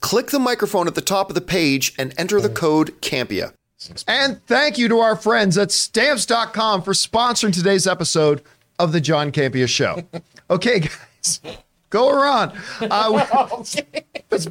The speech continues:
that's off-camera conversation that you guys have no context for. Uh, with that down, let's move into our main topics here today, shall we? And how do we select our main topics? Well, that's where we need you guys, because you guys come up with our main topics.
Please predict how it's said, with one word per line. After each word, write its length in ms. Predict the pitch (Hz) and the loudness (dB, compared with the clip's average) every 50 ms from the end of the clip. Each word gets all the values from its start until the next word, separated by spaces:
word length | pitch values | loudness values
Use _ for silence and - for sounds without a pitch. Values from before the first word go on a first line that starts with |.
| - | -6
that's 240 | _ - 208 214 214 | _ 0 0 0 2
off-camera 460 | 233 226 208 - - 220 208 202 202 | 0 -2 -2 -2 -2 0 2 2 0
conversation 640 | - - - 202 190 190 190 - 196 196 175 165 - 180 | 0 0 0 0 2 2 0 2 2 0 0 0 -2 0
that 80 | 180 180 | 0 2
you 80 | 185 | 4
guys 180 | 185 180 170 160 | 4 2 2 2
have 140 | 156 143 135 | 0 0 0
no 200 | 151 180 190 185 | 0 0 0 2
context 580 | - 254 - - - - - 165 151 147 - _ - | 0 0 0 0 -2 0 0 0 0 -2 -6 _ -8
for. 220 | 120 117 120 - - 196 226 254 - - 208 - - | -6 -6 -6 -6 -6 -14 -14 -12 -14 -14 -8 -2 0
Uh, 160 | 226 247 262 | 2 2 2
with 140 | 294 311 302 | 2 0 0
that 260 | - 381 392 359 381 | 0 0 0 -2 -2
down, 300 | - 208 220 220 233 226 | 0 0 2 2 2 2
let's 240 | 247 302 - - - | 2 0 0 0 0
move 180 | 330 359 311 302 | 0 0 2 2
into 240 | 311 285 220 220 220 | 2 2 4 4 4
our 180 | 220 202 196 | 4 4 6
main 560 | 185 180 180 196 226 226 220 220 214 202 190 170 | 6 6 6 6 4 2 2 2 0 0 0 0
topics 420 | - 190 170 156 - 156 - - | 0 0 0 2 0 -2 -2 0
here 140 | - 160 151 | 0 0 0
today, 320 | - 156 147 147 139 135 | 0 0 0 2 2 0
shall 340 | 123 - - 160 156 170 196 | 0 0 0 2 2 4 4
we? 180 | 208 233 254 240 247 - - - - _ | 4 2 0 -2 -4 -14 -20 -20 -12 _
And 100 | 190 233 | -2 0
how 120 | 311 359 | 2 2
do 80 | 339 311 | 2 2
we 80 | 269 | 0
select 340 | 262 - 226 214 208 190 - | 0 0 0 -2 -2 0 0
our 80 | 196 185 | 0 0
main 220 | 185 185 175 165 | 0 0 -2 0
topics? 340 | 175 180 160 156 143 - - | 0 0 0 0 -2 -4 -4
Well, 140 | 208 220 269 | -2 0 0
that's 200 | 349 359 - 262 | 0 -2 -2 -2
where 140 | 285 277 | -2 -2
we 140 | 247 233 226 | 0 0 0
need 240 | 214 208 196 180 156 | 0 0 -2 -2 -2
you 120 | 175 185 | -2 -2
guys, 300 | 170 165 147 131 120 117 | 0 2 2 2 0 0
because 400 | - - 202 175 233 214 180 170 | -2 -6 -2 -2 -2 -2 -2 -4
you 300 | 165 170 190 247 320 330 | -2 0 2 2 2 2
guys 320 | 254 254 208 180 160 - - | 2 0 0 0 0 -2 -2
come 160 | - 165 156 | -4 -2 -2
up 100 | 139 - | -2 -2
with 80 | - - | -2 -2
our 100 | 131 127 | -2 0
main 200 | 123 120 117 - | 0 -2 -2 -2
topics. 440 | - 120 92 - 82 - - - | -2 -2 -2 -4 -6 -10 -10 -12